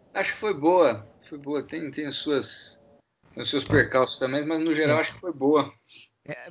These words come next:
Speaker 2: pra, pra, ó, pro D F Águas Claras, confesso que foi muito boa. A gente entrevistou
Speaker 1: Pois é.
Speaker 2: nada mais, nada menos que o ministro da Infraestrutura do Brasil,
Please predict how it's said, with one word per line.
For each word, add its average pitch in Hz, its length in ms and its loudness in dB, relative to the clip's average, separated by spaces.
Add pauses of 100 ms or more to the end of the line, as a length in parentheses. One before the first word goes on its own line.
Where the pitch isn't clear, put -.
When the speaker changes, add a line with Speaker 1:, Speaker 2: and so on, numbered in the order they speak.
Speaker 2:
pra, - 120 0
pra, - 220 -4
ó, 156 160 8
pro 170 180 2
D 185 100 2
F 190 200 0
Águas 175 220 -2
Claras, 190 200 0
confesso 202 280 0
que - 80 -20
foi 175 60 2
muito 208 280 0
boa. 165 300 2
A - 20 0
gente 180 240 -2
entrevistou 185 480 0
Speaker 1:
Pois 165 160 6
é. - 200 6 (280)
Speaker 2:
nada 208 340 -6
mais, 208 220 2
nada 180 240 0
menos 185 220 0
que 226 100 0
o 220 40 4
ministro 190 600 2 (160)
da 170 200 4
Infraestrutura 202 800 2
do 185 140 -4
Brasil, 160 580 6